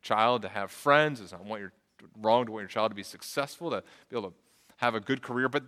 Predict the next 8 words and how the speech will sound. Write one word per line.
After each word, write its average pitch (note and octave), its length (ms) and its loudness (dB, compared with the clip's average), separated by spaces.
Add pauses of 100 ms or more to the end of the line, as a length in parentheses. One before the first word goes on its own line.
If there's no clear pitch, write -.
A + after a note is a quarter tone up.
(160)
that's D#3 340 -10
not C#3+ 440 2
my C3+ 160 2
standard. D3 680 -4
My A#2+ 120 6
ultimate C3+ 340 0
standard C#3 640 -2
for, B2+ 380 -2